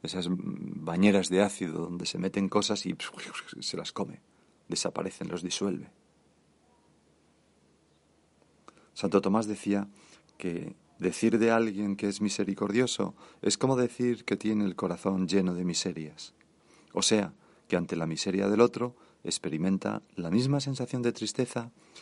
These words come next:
que experimentaría si fuese suya, de donde proviene que se esfuerce en remediar la tristeza ajena como si se tratase de la propia. Y este es el efecto de la misericordiosa, de, de la misericordia.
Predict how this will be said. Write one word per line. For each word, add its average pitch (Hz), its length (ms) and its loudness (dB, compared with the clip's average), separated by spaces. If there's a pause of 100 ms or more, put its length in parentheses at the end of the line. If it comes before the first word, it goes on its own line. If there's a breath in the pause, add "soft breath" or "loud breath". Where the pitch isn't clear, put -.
(180 loud breath)
que 98 60 4
experimentaría 90 800 0
si - 100 -4
fuese 90 300 -6
suya, 78 340 -8 (500 soft breath)
de 92 100 2
donde 87 280 4
proviene 139 540 0 (260 soft breath)
que 110 120 0
se - 120 -2
esfuerce - 400 -8
en 80 100 -4
remediar 85 540 -2
la 85 100 -2
tristeza - 480 -6
ajena 139 340 -6 (480 soft breath)
como 82 220 -2
si - 140 -6
se 80 160 -6
tratase 104 480 -4
de 113 120 -10
la - 160 -8
propia. - 420 -6 (460 soft breath)
Y 113 100 6
este 202 340 4 (340)
es - 180 -2
el 80 120 -2
efecto - 380 -6
de 104 120 -6
la 76 80 -8
misericordiosa, 78 960 -8 (600)
de, 107 240 2
de 92 140 -2
la 82 100 0
misericordia. 76 720 -10